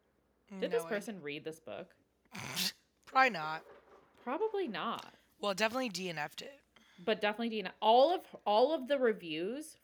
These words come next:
Speaker 1: for these one-star reviews for her book are D N F. Like,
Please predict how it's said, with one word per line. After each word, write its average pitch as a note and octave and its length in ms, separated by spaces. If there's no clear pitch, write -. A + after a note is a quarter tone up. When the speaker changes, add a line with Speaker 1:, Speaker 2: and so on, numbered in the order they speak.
Speaker 1:
for G3 480
these F#3 420
one-star F3+ 360
reviews F#3 380
for G3 160
her F#3+ 160
book F3 340
are F#3 140
D F3+ 240
N F3 160
F. - 260
Like, G3+ 120